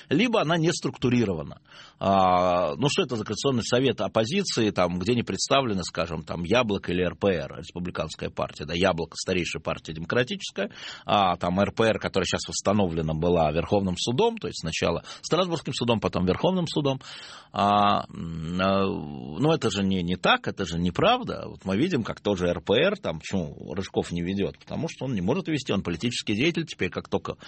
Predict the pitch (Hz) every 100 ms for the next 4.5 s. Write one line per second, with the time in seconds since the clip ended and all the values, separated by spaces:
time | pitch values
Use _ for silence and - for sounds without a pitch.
0 | - - 98 92 82 92 92 92 80 107
1 | 101 98 98 95 107 - 87 82 - 95
2 | 120 208 190 85 82 90 95 92 156 156
3 | 87 - 90 78 82 82 107 107 - 92
4 | 107 85 - 85